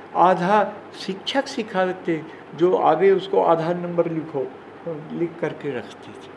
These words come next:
आठवीं क्लास में मैं था और भारत छोड़ो की लड़ाई शुरू हुई। बच्चे तो जानते नहीं कि हिंदुस्तान की लड़ाई कैसे हुई।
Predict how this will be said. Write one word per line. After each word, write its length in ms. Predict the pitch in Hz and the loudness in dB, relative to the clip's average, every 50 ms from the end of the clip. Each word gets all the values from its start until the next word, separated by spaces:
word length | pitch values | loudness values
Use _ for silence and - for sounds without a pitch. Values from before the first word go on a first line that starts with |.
| - - - - - - - - - | -18 -18 -18 -18 -18 -20 -18 -4 4
आठवीं 540 | - 143 165 175 170 175 - - 185 190 185 | 8 8 8 8 6 2 -4 -6 -4 -4 -4
क्लास 440 | 185 - 185 175 170 160 - - - - | -2 0 2 4 4 4 2 0 -4 -4
में 100 | 165 151 | -4 -2
मैं 220 | 147 139 123 117 | -2 -2 -2 -4
था 280 | 104 - - - 104 98 - - - - - - - - - - - - - - - - - - - - - - - - - - - - - - - - - | -6 -8 -12 -14 -14 -14 -16 -16 -18 -20 -20 -20 -20 -18 -18 -18 -18 -18 -18 -18 -18 -18 -18 -18 -18 -18 -18 -18 -18 -18 -18 -20 -20 -20 -20 -20 -10 2 6
और 240 | 151 156 160 156 | 8 8 8 8
भारत 580 | 151 110 - - - 147 165 170 160 151 - - - | 4 0 -6 6 12 12 12 12 12 10 8 2 -4
छोड़ो 600 | - - 165 170 165 160 143 113 98 - - - - - - - - - - - - - - | 2 8 12 12 12 12 12 12 8 2 -4 -12 -14 -18 -18 -20 -20 -20 -20 -20 -20 -2 2
की 80 | 143 135 | 4 6
लड़ाई 400 | 135 139 143 151 156 156 143 120 | 10 12 12 12 12 12 10 8
शुरू 360 | - - - 143 151 175 156 | 6 2 0 4 6 6 6
हुई। 240 | - - - 110 - - | 6 2 -2 -6 -2 0
बच्चे 300 | 160 156 - - 240 240 | 0 0 0 -2 -6 -6
तो 160 | - - 226 | -4 -4 -4
जानते 560 | 180 - 143 147 175 220 294 - - 415 415 | 0 2 2 2 2 2 -2 -2 -2 -2 -2
नहीं 180 | 415 - 349 302 | -2 -4 -8 -14
कि 400 | 247 - - 226 175 147 143 - - | -16 -14 -12 -10 -10 -10 -10 -10 -8
हिंदुस्तान 680 | 226 240 240 - - - - - 254 - 240 226 240 | -8 -6 -4 -6 -6 -6 -4 -2 0 0 0 0 -4
की 260 | 240 - 254 226 214 | -6 -10 -12 -8 -6
लड़ाई 280 | 214 202 196 190 196 190 | -4 -2 -2 -2 -2 -4
कैसे 460 | 190 - - 220 - 196 - - 170 | -6 -8 -8 -8 -8 -8 -8 -10 -10
हुई। 100 | 165 | -10